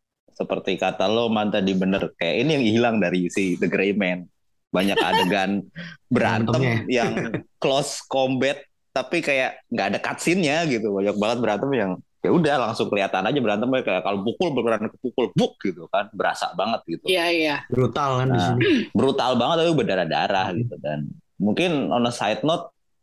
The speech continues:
Speaker 1: si sutradaranya, gue lupa namanya siapa, itu mantan
Speaker 3: T J Perry.
Speaker 1: Ya, mantan stuntman juga.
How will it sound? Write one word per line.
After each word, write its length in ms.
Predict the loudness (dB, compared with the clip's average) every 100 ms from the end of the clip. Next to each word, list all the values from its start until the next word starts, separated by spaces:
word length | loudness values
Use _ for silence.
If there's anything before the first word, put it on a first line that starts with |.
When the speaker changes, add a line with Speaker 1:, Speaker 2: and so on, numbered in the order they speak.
| _ -14
Speaker 1:
si 340 | -4 2 2
sutradaranya, 560 | 2 -2 0 0 2 2
gue 160 | 2
lupa 240 | 2 0 -2
namanya 380 | -2 -2 -2
siapa, 260 | -4 -2 -2
itu 400 | 2 2 0 -4 _ _ _ _ -4
mantan 420 | -2 -2 -2 0
Speaker 3:
T 80 | 2
J 80 |
Perry. 280 | 2 2 0 -2 -10 _ _ _ _ -4
Speaker 1:
Ya, 320 | 0 2 2
mantan 480 | 0 -2 0 -2 -2
stuntman 480 | -2 0 0 0 2
juga. 400 | 2 2 0